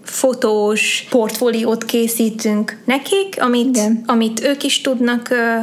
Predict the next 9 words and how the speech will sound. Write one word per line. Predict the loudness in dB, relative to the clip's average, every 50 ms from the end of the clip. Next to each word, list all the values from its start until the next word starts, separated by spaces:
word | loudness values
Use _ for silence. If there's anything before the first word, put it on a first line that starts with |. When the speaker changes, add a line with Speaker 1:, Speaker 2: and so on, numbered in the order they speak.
| -4 -6 -8 -14 -18 -18 -20 -16 -4
Speaker 1:
gyakorlatilag | -2 -2 0 0 0 0 0 -2 -4 -2 -2 0 0 0
a | 0
saját | 0 0 0 0 0 -2 -2 -4 -6 -8 -6 0
marketingelésükre, | 2 2 2 2 0 0 0 2 2 4 4 2 2 2 2 2 0 0 0 0 0 0 0 0 2 2
meg, | 2 2 2 0 0 2
ö, | 2 2 2 2
népszerűsít-, | 0 0 0 -2 -2 -2 0 0 0 0 0 -2 -4 -8 -10 -2 0
népszerűsítésükre | 2 2 2 2 0 0 0 0 0 0 0 0 0 -2 -2 0 0 0 0 0 0 -2 -2 -2 -2 -2 0 0 0 0 -2 -2 -6 -4
használni. | -2 -2 -2 0 0 0 2 2 2 0 0 0 0